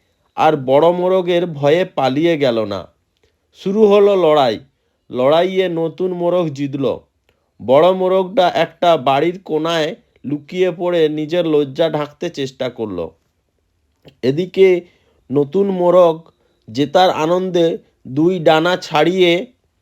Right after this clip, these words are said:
খুব জোরে ডেকে উঠল। তারপর সে উড়ে গিয়ে একেবারে খামার বাড়ির ছাদে উঠল।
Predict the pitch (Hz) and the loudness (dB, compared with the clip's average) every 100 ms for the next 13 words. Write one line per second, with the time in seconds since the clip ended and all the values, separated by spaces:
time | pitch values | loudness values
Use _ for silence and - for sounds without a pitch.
0 | _ _ _ - 185 170 131 156 165 185 | _ _ _ -4 -2 -2 -4 -2 0 0
1 | 160 156 160 175 175 165 185 196 - _ | -2 -4 -2 0 0 2 2 2 0 _
2 | _ _ _ - 151 170 202 185 170 196 | _ _ _ 0 0 0 -2 -4 0 0
3 | 151 151 175 165 180 180 143 147 180 175 | 0 -2 -2 -4 -2 0 2 0 -2 -2
4 | 175 175 - - 143 165 170 170 175 165 | -2 -2 -8 -8 -4 -2 -2 -2 -4 -8
5 | - 123 135 135 117 104 80 | -6 -4 -2 -2 -4 -8 -10